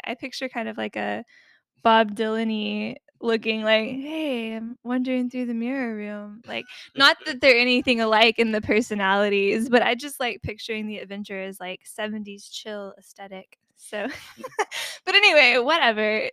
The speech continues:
The, the adventurer is in this game. How cool is that?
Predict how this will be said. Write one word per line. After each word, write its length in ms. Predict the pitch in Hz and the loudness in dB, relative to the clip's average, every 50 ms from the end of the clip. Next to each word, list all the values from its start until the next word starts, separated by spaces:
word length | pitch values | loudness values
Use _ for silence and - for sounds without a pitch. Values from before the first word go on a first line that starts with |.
| _ _ _ - | _ _ _ -12
The, 260 | 262 247 233 247 - - | -8 -4 -4 -4 -4 -2
the 180 | 220 247 247 240 | -2 0 0 2
adventurer 440 | 220 226 233 233 226 247 233 226 | 2 0 -2 -2 -2 -2 -2 -2
is 180 | 220 214 208 - | -2 -4 -8 -10
in 360 | 196 196 196 196 202 202 240 - - | -10 -10 -10 -10 -10 -12 -14 -14 -12
this 260 | 214 196 214 214 - | -10 -10 -10 -10 -12
game. 440 | - 185 185 190 - - 214 226 240 _ _ _ _ _ | -14 -12 -12 -10 -10 -10 -12 -12 -16 _ _ _ _ _
How 240 | - - 214 214 | -6 -4 -4 -4
cool 280 | 208 - - 208 190 190 | -4 -8 -10 -8 -8 -6
is 180 | 190 190 196 196 | -8 -8 -10 -8
that? 320 | 175 170 165 - 294 - | -8 -8 -8 -10 -12 -16